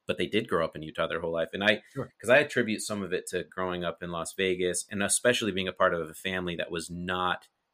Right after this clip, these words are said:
Speaker 1: tethered to Utah. My dad had grown up here, but my mom really
Speaker 2: Right.
Speaker 1: hadn't. She did high school here, but that was it. And then from there they left. You know, he got, they both got their undergrads at B Y U, and then they bounced, and he got his, he got his master's at actually Oklahoma, the University of Oklahoma.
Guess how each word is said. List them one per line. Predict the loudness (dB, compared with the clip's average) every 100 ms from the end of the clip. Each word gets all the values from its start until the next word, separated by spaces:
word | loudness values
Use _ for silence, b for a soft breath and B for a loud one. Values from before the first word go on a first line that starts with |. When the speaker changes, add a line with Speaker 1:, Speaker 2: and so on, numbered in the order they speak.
| 0
Speaker 1:
tethered | 2 4 0 -2
to | -10
Utah. | -8 -8 -8 -8 -8 -16 _
My | 0
dad | 6 8 8
had | 4
grown | -2 -2
up | -4 -4
here, | -4
but | -4
my | -4
mom | 0 2 2
really | -2 -4 0
Speaker 2:
Right. | 0
Speaker 1:
hadn't. | 0 -2 -6
She | -4
did | -2
high | 0 0
school | -2 -6
here, | -8 -10
but | -8
that | -10
was | -6 -6
it. | -6 -8 b b b b -8
And | -6 -2
then | 0 0 -2 -8 _ _ _ _ _ _ _
from | -2 4
there | 8 8
they | 8
left. | 6 4 4 -8 -20 -20
You | -10 -8
know, | -4
he | 2
got, | 2 2
they | 0
both | 0 0 2
got | 2 4
their | 0
undergrads | 0 0 2 4 2 -2
at | -6
B | -4
Y | -2
U, | -2 -2 -4
and | -6
then | -6
they | -6
bounced, | -2 0 0 -2 -6
and | -6
he | -4
got | 0 2
his, | 0 -2
he | -2 4
got | 6
his | 6
master's | 4 4 2 2
at |
actually | 2 2 0 -2 0
Oklahoma, | 0 -2 -4 -4 -6 -8
the |
University | -8 -6 -6 -6
of | -6
Oklahoma. | -6 -6 -6 -6